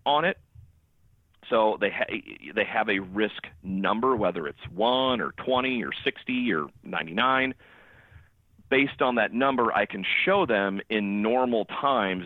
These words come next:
this is what to expect. And of course, right now, you know, everything is, <laughs> everything is not normal. And so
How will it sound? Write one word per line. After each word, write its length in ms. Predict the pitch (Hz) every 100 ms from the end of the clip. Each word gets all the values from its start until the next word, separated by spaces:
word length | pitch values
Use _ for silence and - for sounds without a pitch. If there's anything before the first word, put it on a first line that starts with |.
| -
this 160 | 104 -
is 140 | 104 92
what 260 | 95 - -
to 120 | 95
expect. 600 | 87 - - 87 85 - -
And 240 | 90 85
of 100 | 87
course, 280 | - 87 87 -
right 200 | 82 87
now, 320 | 82 82 78 - 55
you 80 | 87
know, 80 | 78
everything 400 | 85 - 85 80
is, 60 | - - -
<laughs> 280 | - - -
everything 260 | - - 104
is 140 | -
not 200 | 107 -
normal. 440 | 95 87 87 92 - - - - - - - -
And 500 | 107 101 101 95 90 _ _ _ -
so 400 | 110 101 95